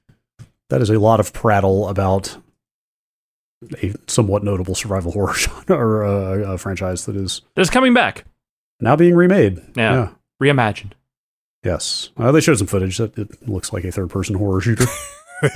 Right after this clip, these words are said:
Speaker 3: really,
Speaker 1: Perhaps,
Speaker 3: it really, yeah, it really does.
Speaker 1: perhaps you've seen them.
Speaker 3: Yeah.
Speaker 1: Um,
Speaker 3: I should go
Speaker 1: I don't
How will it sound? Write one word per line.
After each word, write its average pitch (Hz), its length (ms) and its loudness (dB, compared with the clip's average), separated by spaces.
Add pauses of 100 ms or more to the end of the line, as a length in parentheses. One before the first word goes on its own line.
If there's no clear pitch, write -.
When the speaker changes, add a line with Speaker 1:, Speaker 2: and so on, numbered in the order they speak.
Speaker 3:
really, 143 200 4
Speaker 1:
Perhaps, 113 260 4
Speaker 3:
it - 20 0 (100)
really, 131 140 0
yeah, 113 160 2
it 110 60 -4
really 107 200 -8
does. 104 180 -4
Speaker 1:
perhaps 113 320 2
you've 113 120 -2
seen 123 200 4
them. 143 160 4 (600)
Speaker 3:
Yeah. 117 560 0
Speaker 1:
Um, 95 260 -2
Speaker 3:
I 226 60 -2
should - 160 2
go 359 80 4
Speaker 1:
I 160 60 6
don't 165 40 8